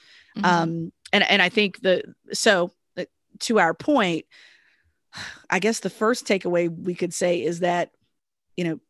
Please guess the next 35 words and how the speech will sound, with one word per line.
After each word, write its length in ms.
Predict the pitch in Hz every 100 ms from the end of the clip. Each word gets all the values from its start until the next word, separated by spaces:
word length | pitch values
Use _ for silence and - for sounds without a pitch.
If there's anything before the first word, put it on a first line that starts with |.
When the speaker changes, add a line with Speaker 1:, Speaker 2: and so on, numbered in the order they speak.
| - 170
Speaker 2:
don't 240 | 202 220
go 160 | 233 226
into 240 | 254 269
the 80 | 214
situation 720 | 208 226 220 202 196 196 190
without 320 | 185 180 180
a 20 | 180
strategy. 580 | - 180 170 165 - - - - 311 - 294 285
<laughs> 80 | -
That's 280 | 226 240
the 100 | -
first 300 | 208 233 -
thing. 220 | - 170 180
Get 140 | 269
a 40 |
Speaker 1:
Yes. 100 | 311
Speaker 2:
strategy. 580 | 302 247 208 180 151 113 214
Speaker 1:
Yes. 360 | 220 165 - -
Speaker 2:
Um, 540 | 202 190 185 180 190 -
but 280 | 196 202 190
these 280 | 233 254 240
are 40 |
the 160 | 214 202
general 540 | 190 214 220 208 202
things 300 | - 202 196
that 100 | 190
we 140 | 190
think 260 | 185 196 180
your 160 | 185 180
strategy 540 | - 185 175 175 170
should 200 | 170 170
have 440 | - - 117 117 -
or 180 | 175
think 300 | 170 - 185
about 480 | 165 135 98 73 -